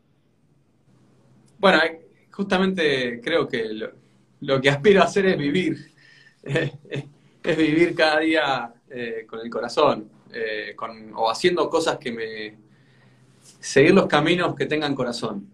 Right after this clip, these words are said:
Eh, aspiro a que, a que siempre que encuentre que algo me seca el corazón,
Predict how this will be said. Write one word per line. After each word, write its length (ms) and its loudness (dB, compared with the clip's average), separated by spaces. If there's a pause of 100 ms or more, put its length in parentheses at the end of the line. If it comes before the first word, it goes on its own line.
Eh, 180 -10
aspiro 360 0
a 60 0
que, 840 -8
a 160 -8
que 100 -6
siempre 540 4
que 160 -2
encuentre 480 0
que 100 2
algo 160 6
me 140 -2
seca 320 2
el 80 -2
corazón, 580 0